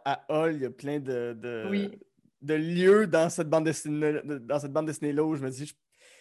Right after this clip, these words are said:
Speaker 1: Ouais, je connais cet endroit-là.
Speaker 2: <laughs>
Speaker 1: Euh, on te doit avec Viviane, euh, la trilogie de Lost Teacher.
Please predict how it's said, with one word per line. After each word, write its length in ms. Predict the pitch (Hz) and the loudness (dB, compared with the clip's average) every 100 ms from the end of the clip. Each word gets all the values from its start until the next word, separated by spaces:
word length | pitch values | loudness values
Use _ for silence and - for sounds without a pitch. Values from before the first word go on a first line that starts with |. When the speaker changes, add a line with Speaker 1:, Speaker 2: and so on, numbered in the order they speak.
| _ _ - | _ _ -14
Speaker 1:
Ouais, 100 | - | -14
je 140 | - - | -16 -10
connais 240 | - 127 | -6 -4
cet 140 | 127 131 | -4 -4
endroit-là. 520 | 127 127 147 170 196 - - | -4 2 4 4 0 -6 -20
Speaker 2:
<laughs> 220 | 233 165 143 | -12 -6 0
Speaker 1:
Euh, 760 | 123 120 120 120 117 117 117 - | 2 2 0 0 0 -2 -2 -4
on 120 | - 135 | -8 -6
te 80 | |
doit 200 | 135 147 | -2 2
avec 200 | 151 135 | 2 0
Viviane, 540 | 120 120 143 147 147 135 | -6 -2 0 0 0 -4
euh, 720 | 123 120 120 117 117 120 117 123 | -6 -6 -6 -8 -8 -8 -10 -8
la 220 | 127 123 | -6 -6
trilogie 600 | - 202 185 156 135 170 | -8 -2 0 0 -4 -4
de 100 | 135 | -2
Lost 340 | 139 170 - | 0 -2 -4
Teacher. 400 | - 139 - 160 | -12 -12 -6 -6